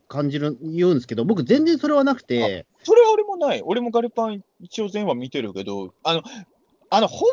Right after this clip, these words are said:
Speaker 2: 編はユリとしては見てないです、少なくとも。そのユリ同人的なやつは、時々、あの、目にするけどね、ガルパンのやつはどうしても。
Speaker 1: うん。まあ、
Speaker 2: うん。
Speaker 1: そうだけど、でも、あんま俺はそっちの方全然詳しくないというか、全然ピンとこなくて、
Speaker 2: うん。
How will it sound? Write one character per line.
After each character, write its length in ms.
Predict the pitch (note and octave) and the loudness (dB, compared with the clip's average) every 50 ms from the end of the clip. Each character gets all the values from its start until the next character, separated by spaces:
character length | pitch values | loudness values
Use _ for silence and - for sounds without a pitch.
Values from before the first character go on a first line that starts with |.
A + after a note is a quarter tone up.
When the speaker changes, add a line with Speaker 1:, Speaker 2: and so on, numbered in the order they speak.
| B4 - - | 0 0 -2
Speaker 2:
編 220 | G4 F#4+ D4 C4 | 0 0 2 4
は 140 | C4+ C#4+ G3+ | 6 6 6
ユ 160 | E3+ F3+ E3 | 6 2 0
リ 100 | E3 F3+ | -2 -2
と 100 | - E3+ | -6 -6
し 100 | E3+ - | -8 -6
て 60 | - D#3+ | -4 -4
は 60 | B2 | -4
見 140 | G2+ A2 A2+ | -6 -8 -12
て 100 | A2+ F#2+ | -12 -12
な 80 | F2 | -12
い 60 | E2+ | -12
で 0 | |
す、 200 | - - - - - | -16 -18 -20 -18 -12
少 80 | - A2 | -10 -10
な 80 | F#2+ | -10
く 60 | F#2 - | -10 -12
と 60 | G2 | -14
も。 40 | G#2 | -10
そ 80 | - C#3 | -8 -8
の 80 | B2 | -6
ユ 160 | B2+ D3+ F#3+ | -4 -2 -2
リ 140 | G#3+ B3 C4 | -2 -2 -2
同 200 | A#3 C#4 C#4 C#4+ | 0 0 0 0
人 200 | B3 C4+ C#4 C4+ | 0 -2 -6 -6
的 240 | B3 C4+ B3+ - B3+ | -6 -8 -8 -6 -4
な 80 | B3+ B3 | -2 -2
や 100 | B3 A#3+ | -2 -2
つ 140 | - - | -4 -4
は、 320 | C3 A2 B2+ C3 A2+ G2 F#2+ F#2 _ _ _ _ _ _ _ _ - | 0 4 4 4 4 2 0 -6 _ _ _ _ _ _ _ _ -8
時 220 | - D3+ A#2 A#2 | -8 -8 -8 -6
々、 160 | C#3+ C3+ B2+ A#2 B2 A#2 A#2+ A#2 - - - - - | -8 -8 -8 -8 -8 -8 -8 -10 -12 -20 -20 -16 -8
あ 100 | - A#2 | -8 -6
の、 80 | A2 G#2+ | -6 -6
目 160 | A2 A#2+ B2 | -8 -8 -8
に 100 | G#2+ F#2+ | -10 -12
す 460 | - - - _ - - - - C#3 | -14 -16 -20 _ -20 -18 -16 -12 -10
る 120 | A#2+ A#2 A2+ | -10 -10 -8
け 120 | - F2+ | -10 -12
ど 80 | - - | -10 -8
ね、 120 | A#2 D#3 | -6 -2
ガ 120 | C3 B2+ G#2+ | 0 0 0
ル 80 | G#2 | -2
パ 140 | - - F#2+ | -4 -6 -8
ン 60 | F2+ | -8
の 80 | F2 F2 | -8 -14
や 80 | E2 | -16
つ 100 | _ - | _ -18
は 60 | - E2+ | -18 -16
ど 140 | - F2 | -14 -14
う 40 | E2+ | -16
し 60 | - | -16
て 80 | - - | -14 -6
も。 80 | D#3+ E3+ | 0 2
Speaker 1:
う 40 | |
ん。 400 | E3 D#3 D3 C#3+ C3 B2 A#2 G2+ - - - - - - | 2 4 4 4 4 2 2 0 -4 -12 -20 -20 -10 -4
ま 80 | G#3+ A3 | -4 -4
あ、 20 | |
Speaker 2:
う 20 | |
ん。 40 | G#3 | 0
Speaker 1:
そ 160 | G#3 E4 F4 | 2 2 4
う 20 | F4 | 4
だ 100 | D4+ G#3+ | 4 4
け 60 | - | 4
ど、 80 | C#3 C3+ | 0 0
で 80 | C3+ | 2
も、 180 | C3+ B2+ B2 C#3+ | 2 2 2 2
あ 60 | A#3 | 0
ん 40 | D4 | 2
ま 120 | F4+ E4+ | 0 2
俺 140 | D#4 D#4 D#4 | 2 4 2
は 80 | D4 A#3+ | 2 0
そ 100 | B3 C4 | 0 -4
っ 40 | |
ち 100 | B3 - | -4 0
の 100 | D4 D4+ | 0 0
方 160 | B3 C4+ C#4 E3+ | 2 2 2 0
全 260 | B2+ B2 C#3 D#3 D3+ | 0 0 -2 -2 0
然 280 | D3 D3+ D3 D3+ C#3+ C3 _ | 0 0 -2 -2 -4 -8 _
詳 180 | - F3+ F#3 F3+ | 0 2 2 2
し 80 | - | 0
く 100 | - C3 | 0 -2
な 100 | A#2+ A#2 | 0 0
い 60 | A2+ | 0
と 80 | - A2+ | -2 -6
い 40 | G#2 | -6
う 20 | |
か、 80 | G#2+ A2 | -6 -4
全 140 | G#2 B2+ B2 | -4 -2 -4
然 100 | C3 B2+ | -2 -2
ピ 120 | - D3+ | -4 -4
ン 40 | C#3+ | -2
と 80 | D#3 | -2
こ 100 | C3+ D3 | -2 0
な 80 | C3 G#2+ | 0 -2
く 60 | - | -2
て、 280 | - - A2+ G#2+ G2+ F2 | -4 -4 -4 -2 -2 -4
Speaker 2:
う 40 | |
ん。 40 | G2 | -6